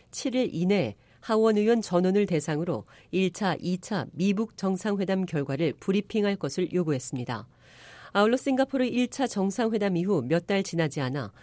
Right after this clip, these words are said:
북한의 핵무기와 재래식 무기에 대한 의회 정보 접근을 차단시켰다는 점도 언급하면서 이 차 정상회담을 앞두고 북한의 위협에 관한 의회의 평가 능력을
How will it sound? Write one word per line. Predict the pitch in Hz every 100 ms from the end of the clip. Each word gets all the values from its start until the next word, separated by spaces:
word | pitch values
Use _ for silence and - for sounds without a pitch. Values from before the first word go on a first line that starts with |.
| - -
북한의 | 185 180 180 185 -
핵무기와 | 202 247 233 202 226
재래식 | 240 185 185 202 226
무기에 | 190 165 160
대한 | 135 160 143 107 - -
의회 | 180 196 214
정보 | 220 - 175 180 220
접근을 | 208 170 196 226 226
차단시켰다는 | - 226 247 - - 208 185 170
점도 | 156 123 131 160 -
언급하면서 | 156 165 202 202 202 220 208 117 - - - - -
이 | - 214
차 | -
정상회담을 | 262 208 196 262 240 214 196 208
앞두고 | 135 - 160 180 110 - - -
북한의 | - 214 202 214
위협에 | 180 208 196 185
관한 | 180 208 135
의회의 | - 196 202 226
평가 | 233 285 240 233
능력을 | 185 143 131 151 127